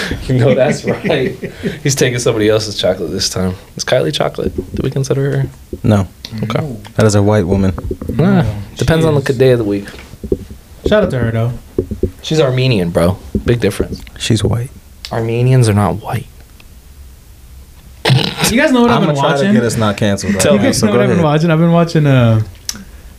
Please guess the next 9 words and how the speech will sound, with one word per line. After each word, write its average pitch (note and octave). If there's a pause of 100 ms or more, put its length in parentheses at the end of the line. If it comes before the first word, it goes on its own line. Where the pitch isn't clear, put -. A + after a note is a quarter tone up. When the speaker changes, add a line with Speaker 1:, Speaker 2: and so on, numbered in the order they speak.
(220)
Speaker 2:
My C#3+
Big D3+
American C#3+
Gypsy B2+
Wedding. A2+
<laughs> - (1400)
Speaker 3:
Wow. G#2 (1400)
Speaker 1:
I F#2+
wouldn't. E2